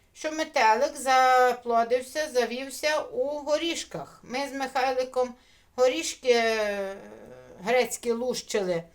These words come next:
На якийсь медівник, напевно, я так думаю. І так забули закрити, і воно так у посудині в мене відкрите стояло. І вони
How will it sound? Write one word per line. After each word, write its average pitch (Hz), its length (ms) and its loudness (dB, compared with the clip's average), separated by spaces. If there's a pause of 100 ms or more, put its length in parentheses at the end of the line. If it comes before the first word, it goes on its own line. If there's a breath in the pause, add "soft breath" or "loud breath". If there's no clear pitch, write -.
(380 soft breath)
На 226 100 -4
якийсь 240 420 -4
медівник, 190 640 -4
напевно, 185 540 -6
я 190 120 -2
так 180 260 -8
думаю. 165 680 -10
І 330 160 -6
так 330 280 0
забули 311 440 -4
закрити, 294 560 -4
і 285 120 -8
воно 277 260 -6
так 285 380 0
у 262 200 -4 (420 loud breath)
посудині 285 580 -6
в 277 40 -8
мене 285 280 -4
відкрите 269 520 -6
стояло. 180 720 0
І 294 180 -6
вони 285 340 -4